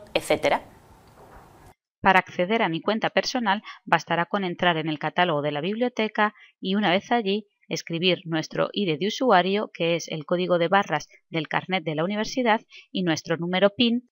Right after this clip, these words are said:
Speaker 2: que tienes información de cómo obtenerlo en el videotutorial El número pin. Cuando pinchamos sobre acceso se nos abrirá una nueva pantalla muy similar a la pantalla de inicio del catálogo, pero en esta ocasión la barra superior de herramientas ha cambiado y tenemos una nueva opción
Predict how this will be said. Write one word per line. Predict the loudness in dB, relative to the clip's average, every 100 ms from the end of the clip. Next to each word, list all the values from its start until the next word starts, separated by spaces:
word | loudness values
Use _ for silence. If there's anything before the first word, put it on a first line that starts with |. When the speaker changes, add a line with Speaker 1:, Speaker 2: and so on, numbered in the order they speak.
| -10
Speaker 2:
que | -6
tienes | -2 -2 -2
información | -4 -2 -2 -2 0 0
de | 0
cómo | 0 2 2
obtenerlo | 0 0 0 0 0 -2
en | -4
el | -2
videotutorial | -2 -2 -2 -4 -4 0 0 0
El | -2 -2
número | -2 -2 -4
pin. | -6 -6 -10 _
Cuando | 0 2 2
pinchamos | -2 -6 0 0 0 -2
sobre | -2 -2
acceso | -4 -2 0 0 -2
se | -2
nos | -4 -2
abrirá | -2 -2 0 0 0
una | -2 0
nueva | 2 2 2
pantalla | 2 0 2 2 2 0 -6 -16 -4
muy | 0 0
similar | 0 -2 2 4 4 4
a | 2
la | 4
pantalla | 2 -2 0 2 2
de | 2
inicio | -2 -4 0 2
del | 2 0
catálogo, | -2 0 0 -2 -10 _ _ _
pero | 8 8 6
en |
esta | -2 -2 0
ocasión | 0 0 0 0 0
la | 2
barra | 4 4 0
superior | -4 -6 -2 0 0
de | 0
herramientas | 0 0 0 -2 -4 -4
ha | -2
cambiado | 2 2 4 4 4 0
y | -4
tenemos | -4 -2 -2 -4 -8
una | -4 -2 0
nueva | 2 2
opción | 0 0 0 0